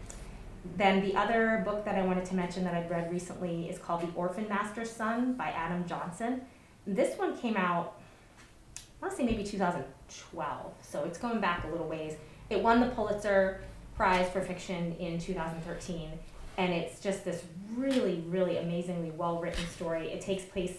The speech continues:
in North Korea, and it's, it's too long and complicated of a story to get into, but if you're the kind of person that enjoys stories that take place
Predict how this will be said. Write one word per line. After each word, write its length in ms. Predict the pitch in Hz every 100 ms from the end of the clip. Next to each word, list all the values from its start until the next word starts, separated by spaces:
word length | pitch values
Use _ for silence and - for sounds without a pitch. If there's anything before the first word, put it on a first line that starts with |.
| -
in 460 | 180 170 165 170 170 - - - - - - - - -
North 280 | 180 170 -
Korea, 720 | 202 247 294 285 262 269 - - - - - - - -
and 380 | 202 190 185 185
it's, 240 | - - -
it's 480 | 240 240 - - -
too 240 | 339 330
long 340 | 254 240 233
and 100 | 202 -
complicated 520 | 202 196 - 170 160
of 80 | 151
a 40 |
story 400 | - 165 151 151
to 100 | 147
get 140 | 156 156
into, 360 | 156 - 143 143
but 200 | 147 - - - -
if 100 | 226
you're 120 | 220
the 60 |
kind 200 | 220 240 240
of 60 |
person 320 | 233 - 208
that 180 | 190 170
enjoys 680 | 185 175 175 180 180 175 175 - - - -
stories 380 | - 196 180
that 160 | 175 -
take 280 | - 170 -
place 380 | - 165 165 -